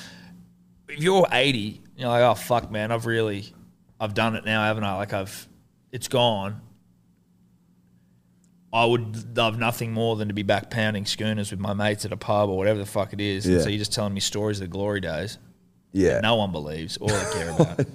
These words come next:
Speaker 2: <laughs> That's the point.
Speaker 1: Yeah.
Speaker 2: Like, you believe, you're like, "There's something in this.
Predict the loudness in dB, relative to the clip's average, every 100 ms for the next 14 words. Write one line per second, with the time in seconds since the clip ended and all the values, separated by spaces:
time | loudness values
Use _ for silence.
0 | -18 -20 _ -14 -14 -14 -20 -20 -18 -18
1 | -18 -20 -10 -10 -10 _ _ _ -16 -14
2 | -4 4 4 6 0 4 6 6 4 -4
3 | -14 -14 -16 -20 -20 -20 2 4 4 6
4 | 6 8 8 8 6 6 8 6 6 6
5 | 8 4 4 4 4 4 2 -2